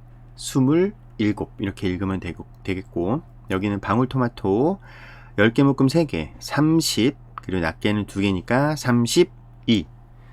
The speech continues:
서른둘. 자, 오른쪽에는 딸기. 열 개 묶음 네 개, 사십,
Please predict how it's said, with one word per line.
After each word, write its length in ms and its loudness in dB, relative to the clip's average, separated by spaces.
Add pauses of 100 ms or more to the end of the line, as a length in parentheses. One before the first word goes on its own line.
서른둘. 1120 -2 (800)
자, 140 -2
오른쪽에는 500 6
딸기. 720 0 (380)
열 160 4
개 140 0
묶음 320 0
네 180 0
개, 580 -4
사십, 640 -4